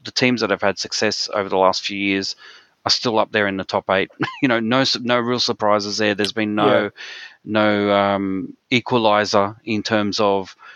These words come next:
Speaker 1: you know, uh, injuries or things like that. And that's another interesting thing, that injuries haven't really played a part despite
Speaker 2: Mm.
Speaker 1: all the issues that have happened, uh, in the world at large.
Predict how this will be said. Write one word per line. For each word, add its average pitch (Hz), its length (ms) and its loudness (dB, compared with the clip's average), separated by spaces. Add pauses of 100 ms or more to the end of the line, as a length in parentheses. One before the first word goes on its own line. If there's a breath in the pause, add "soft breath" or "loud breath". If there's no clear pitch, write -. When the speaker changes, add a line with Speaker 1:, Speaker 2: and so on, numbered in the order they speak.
(300 loud breath)
Speaker 1:
you 107 140 2
know, 98 480 2
uh, 98 600 0
injuries 104 840 0
or 101 320 -2
things 104 240 -2
like 104 160 0
that. 110 160 2
And 139 100 0
that's 160 160 -2
another 143 300 2
interesting 107 400 -6
thing, 101 160 -6
that - 60 -4
injuries 120 360 -2
haven't 107 240 -2
really 101 240 -4
played 95 260 -2
a 95 40 -6
part 98 380 0 (100)
despite - 500 -2
Speaker 2:
Mm. 117 320 -4 (180)
Speaker 1:
all 101 200 -2
the 101 160 2
issues 98 260 -2
that 98 140 -2
have 92 280 -6
happened, 98 520 -6
uh, 92 260 -2
in 101 160 -6
the 98 160 -4
world 101 380 2
at 95 120 2
large. 131 520 0